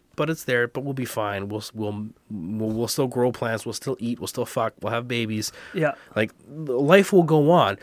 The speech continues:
Speaker 1: It'll just be in the shadow of a once great empire.
Speaker 2: Yeah. It'll be the fall of Rome. It will, yeah.
Speaker 1: Yeah.
Speaker 2: So,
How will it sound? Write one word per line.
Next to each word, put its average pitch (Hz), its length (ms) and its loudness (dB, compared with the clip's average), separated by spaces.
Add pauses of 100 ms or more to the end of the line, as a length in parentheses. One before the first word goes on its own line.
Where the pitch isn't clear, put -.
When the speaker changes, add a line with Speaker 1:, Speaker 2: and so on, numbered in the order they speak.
(240)
Speaker 1:
It'll 156 220 6
just 143 300 -4
be 139 360 2
in 127 140 -2
the 117 60 0
shadow 131 440 4
of 107 120 0
a 107 40 0
once 107 320 -2
great 104 240 -2
empire. - 600 -8
Speaker 2:
Yeah. 156 260 0 (480)
It'll 151 220 -2
be 156 100 -8
the 139 80 -4
fall - 240 -6
of 185 60 -8
Rome. 196 280 -6 (340)
It 160 120 0
will, 143 180 0
yeah. 143 300 -4
Speaker 1:
Yeah. 139 60 -4 (1000)
Speaker 2:
So, 131 420 -4